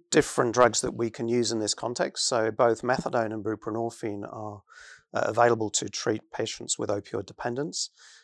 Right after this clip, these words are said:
Uh, methadone we'll, uh, leave for today and just talk about buprenorphine. Buprenorphine comes in a variety of different forms. So as has been mentioned by Harry, uh, it comes as a tablet, Subutex tablets,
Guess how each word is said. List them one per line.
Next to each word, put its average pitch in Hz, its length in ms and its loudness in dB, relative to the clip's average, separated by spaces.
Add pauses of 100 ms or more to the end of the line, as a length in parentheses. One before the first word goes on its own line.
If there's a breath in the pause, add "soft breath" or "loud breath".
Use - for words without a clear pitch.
Uh, 107 140 0
methadone 113 640 4 (100)
we'll, 110 260 -4 (340)
uh, 104 220 -12
leave 110 380 -6 (520)
for - 160 -8
today 110 300 0
and 110 80 -4
just 107 180 -2
talk - 400 -6
about 104 360 -10
buprenorphine. 113 760 -10 (540 loud breath)
Buprenorphine 147 480 4
comes 120 260 -2
in 113 80 -2
a 107 80 0
variety 110 440 0
of 101 100 -8
different 110 360 -6
forms. 156 400 -6
So 107 400 -2
as 120 120 -8
has 113 100 -6
been 107 180 -6
mentioned 113 380 -6
by 107 160 -6
Harry, 127 400 -2 (340 loud breath)
uh, 110 180 -2
it 107 120 -10
comes 110 220 -6
as 98 120 -4
a - 60 -14
tablet, 135 440 0
Subutex 117 640 -2
tablets, 131 560 0